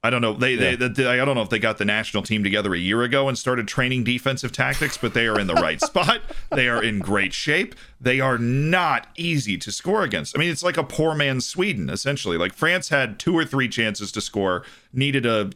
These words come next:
Speaker 1: kind of lucky deflection off a cross that just found Griezmann, who has his imminent Fortnite composure to just, like, put the ball away in those situations. He always seems to pop up right when a ball's been deflected to something like that.
Speaker 2: Yeah.
Speaker 1: But I,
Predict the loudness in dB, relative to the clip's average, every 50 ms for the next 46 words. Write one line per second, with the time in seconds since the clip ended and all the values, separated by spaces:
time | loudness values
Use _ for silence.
0 | -4 0 0 2 2 2 2 0 0 2 0 0 0 0 0 2 0 2 0 0
1 | 0 0 0 0 0 -4 -4 0 0 2 2 2 0 0 -2 -6 -4 -4 -4 -6
2 | -6 -2 -2 0 0 0 0 0 0 0 0 0 0 -2 -2 -2 -2 0 0 0
3 | -2 -2 -4 -10 -20 -20 -20 _ _ -2 -2 0 0 0 -2 -4 -6 -6 -4 -2
4 | 0 0 0 0 -2 -4 -8 -10 -2 0 0 0 0 0 0 0 0 0 -2 -4
5 | -4 -4 -2 0 2 0 0 0 0 0 0 0 0 0 -2 -2 -2 0 -2 -2
6 | -2 -4 -12 -20 -14 -6 -4 -4 -4 -2 0 0 2 2 2 2 2 2 2 2
7 | 0 0 -2 -2 -4 -6 -8 -4 -2 0 0 0 -2 -4 -8 -12 -16 -20 _ -6
8 | -2 0 2 2 2 0 0 -2 -4 -4 -4 -6 -6 -6 -4 -2 -2 -2 -2 -4
9 | -6 -6 -8 -16 _ _ -20 _ _ _ _ _ _ _ _ _ -2 0 0 0
10 | 2 0 -2 -2 -2 -2 -2 0 0 0 -2 -4 -6 -6 -6 -4 -2 -2 -2 -2
11 | -4 -6 -6 -6 -6 -4 -4 -6 -4 -4 -4 -4 -4 -4 -4 -4 -4 -4 -2 -2
12 | -2 -2 -2 -4 -10 _ _ _ _ -2 2 2 2 2 -2 -6 -20 _ _ _
13 | _ _ _ _ _ _ _ _ _ _ _ _ _ _ _ -20 -20 -10 -2 0
14 | 0 0